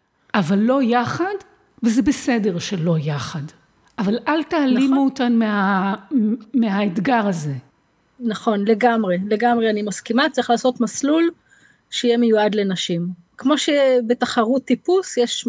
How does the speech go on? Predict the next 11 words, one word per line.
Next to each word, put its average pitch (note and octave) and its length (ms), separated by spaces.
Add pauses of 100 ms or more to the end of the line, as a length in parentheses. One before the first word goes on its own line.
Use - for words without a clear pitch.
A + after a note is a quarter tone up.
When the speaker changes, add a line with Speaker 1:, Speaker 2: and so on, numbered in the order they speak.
Speaker 2:
מקצה A3 380
לנשים A3+ 600
ומקצה A3 380
לגברים, G#3 640 (180)
וזה G3+ 180
מסלולים A#3+ 520
לנשים C#4+ 420
ומסלולים A3+ 440
לגברים, C4 540
וזה F#3+ 180
לא, A#3 180